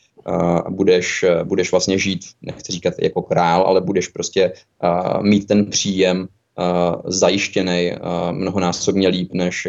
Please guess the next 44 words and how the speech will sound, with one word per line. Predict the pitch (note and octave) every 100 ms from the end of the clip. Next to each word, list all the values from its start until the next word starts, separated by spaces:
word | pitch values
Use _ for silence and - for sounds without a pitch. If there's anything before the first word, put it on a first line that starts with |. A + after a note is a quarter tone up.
| -
když, | G2 F2+ -
eh, | F#2+ F#2 F2+ -
tu | G#2
zodpovědnost | - B2 A2 G2+ F#2 - _ _ _
předáváš | - G#2 F#2+ F#2 F#2 F#2 F2 -
vlastně | F2+ F#2+
státu | F2+ - F2 E2+ F#2
a |
čekáš, | E2+ E2+ F2+ E2+ F2 - _ _
eh, | F2+ F2+ F2+
že | F#2
se | -
o | F2
tebe | F#2 F#2 F2 E2+ - - _
on | G#2 F#2+
vlastně | F2+ E2+ F#2
postará. | F#2 - F#2 F2 E2+ _ -
Ale | G#2+
málo | G#2+ G2+ G2+ G#2+
kdo | G#2
má, | G2 F#2+ F#2 F#2 - _
eh, | F#2+ F2+ F2+ F2+ F2+
já | - F2+
říkám, | F#2 - F#2 F#2+
eh, | G2+ _ _ _ F#2+ F#2 F2+ F2+ F2+ -
takovou | G2 - F#2+ F#2+
jakoby | F#2 G2+ G2 F2+ - _
kontrolu | A2 G#2 A2+ G#2 G2
nad | F#2 -
tou | G2+ F#2
svojí | - F#2+ G2
opicí | F#2+ G2 - G2+
v |
hlavě, | F#2 F2 F2
která | - F#2 F2
chce | - G2
hnedko-, | F2 F2+ - F#2 G#2
hnedka | F#2+ -
všechno, | F#2+ F2 F#2+ F#2 -
eh, | F2+ F2+
ze | F2+ F2
dne | G2
na | F#2
den, | F#2+ F#2 F2+